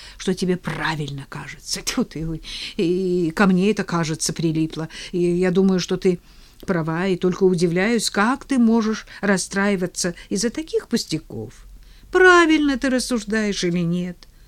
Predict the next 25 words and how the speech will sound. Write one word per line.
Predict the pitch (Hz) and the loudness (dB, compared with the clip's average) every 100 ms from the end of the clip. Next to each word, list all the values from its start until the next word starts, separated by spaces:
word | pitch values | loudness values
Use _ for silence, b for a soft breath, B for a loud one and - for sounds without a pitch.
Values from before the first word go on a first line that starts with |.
| b b b | b b b
Думать | 202 226 277 302 285 285 - | 4 6 8 8 6 2 4
надо | 247 254 269 262 | 4 6 4 4
о | 254 | 4
другом. | 240 254 214 254 165 - - - - - - - - - | 4 4 8 8 8 -2 -20 -20 -20 -20 -20 -20 -4 6
Только | 226 285 269 254 | 8 8 4 -2
теперь | 220 214 | -2 -2
я | 190 190 | 0 -2
понял, | 185 180 170 | -2 -2 -2
в | - | -4
какое | 175 170 180 | -6 -2 -2
опасное | 170 - 233 220 - 170 160 | -2 0 2 2 -2 -4 -4
дело | 143 160 156 147 b b | -4 -6 -6 -12 b b
мы | 135 | -12
вляпались. | 127 - - - - - - - - - - | -12 -16 -18 -20 -18 -16 -16 -16 -20 -20 -18
Да | |
ещё | 330 - 160 | -12 -8 -8
эта | 160 | -6
передача | 160 160 156 151 156 | -6 -6 -6 -8 -10
шаману. | - 170 170 165 139 131 120 - B B | -6 -4 -2 -2 -4 -10 -14 -18 B B
Вот | 190 185 - - - b b | -6 -6 -8 -18 -20 b b
на | 175 | -2
столе | - 175 180 | 0 2 2
лежат | 175 175 175 170 | 2 2 0 -2
несметные | 180 - 220 262 - 220 | -4 2 4 4 4 -2
сокровища. | 214 202 196 160 147 127 - - | -2 -6 -6 -6 -6 -10 -14 -14